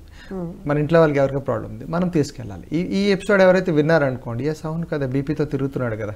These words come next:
Speaker 1: మ్మ్.
Speaker 2: ఒకసారి మనం తీసుకెళ్ళాలి. వాళ్ళకి టైమ్ స్పేర్ చేస్తూ ఉండాలి. అవ్వదు అంటే ఏమీ అవ్వదండి.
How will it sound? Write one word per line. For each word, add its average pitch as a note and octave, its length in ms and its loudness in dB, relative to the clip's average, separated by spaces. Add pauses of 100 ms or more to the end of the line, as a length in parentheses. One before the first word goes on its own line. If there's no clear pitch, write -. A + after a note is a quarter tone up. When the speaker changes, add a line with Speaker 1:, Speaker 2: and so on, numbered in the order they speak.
(180)
Speaker 1:
మ్మ్. F#3+ 100 -10 (220)
Speaker 2:
ఒకసారి D#3+ 300 -4
మనం A#2+ 180 -2
తీసుకెళ్ళాలి. A#2+ 520 -10
వాళ్ళకి C#3 280 -6
టైమ్ D#3 180 2
స్పేర్ D#3 380 0
చేస్తూ C#3 280 -2
ఉండాలి. A2 300 -6
అవ్వదు F3 380 2
అంటే F#3+ 300 4
ఏమీ F#3 220 0
అవ్వదండి. D3+ 520 -2